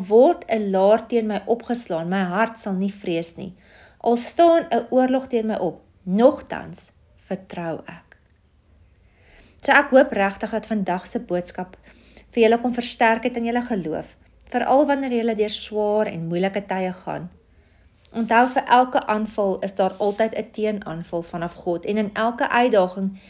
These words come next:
het ons 'n helper en 'n trooster, die Heilige Gees om ons te help en daarom hoef ons nooit die leeukuils en die vuuroonde van die lewe te vrees nie. Ons sal uit elke leeukuil en vuuroond verlos word,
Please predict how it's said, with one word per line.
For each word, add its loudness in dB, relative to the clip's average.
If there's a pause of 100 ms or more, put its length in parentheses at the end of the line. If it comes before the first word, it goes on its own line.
(160)
het 2
ons 2
'n 2
helper 2
en -6
'n -8
trooster, -2 (600)
die 2
Heilige 4
Gees -2
om -6
ons -4
te -4
help 0
en -4
daarom 2
hoef 4
ons -6
nooit 0 (400)
die 0
leeukuils 2
en -12
die -12
vuuroonde 0 (360)
van -2
die 2
lewe 0
te -6
vrees -6
nie. -12 (600)
Ons -4
sal 0
uit -2
elke 2
leeukuil -4 (460)
en -2
vuuroond -4
verlos -6
word, -12